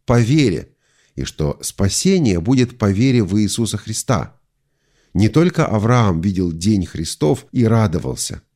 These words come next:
но и Авель тоже. Мы читаем четвёртый стих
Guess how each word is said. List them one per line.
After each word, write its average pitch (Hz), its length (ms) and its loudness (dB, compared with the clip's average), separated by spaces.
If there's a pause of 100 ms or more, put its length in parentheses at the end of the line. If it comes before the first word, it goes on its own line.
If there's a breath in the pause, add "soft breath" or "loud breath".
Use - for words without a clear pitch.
(260)
но - 180 -4
и 67 220 -4 (100)
Авель 65 320 -4
тоже. 147 420 0 (1040 soft breath)
Мы 104 300 2
читаем 98 420 0
четвёртый 98 580 -2
стих - 440 -6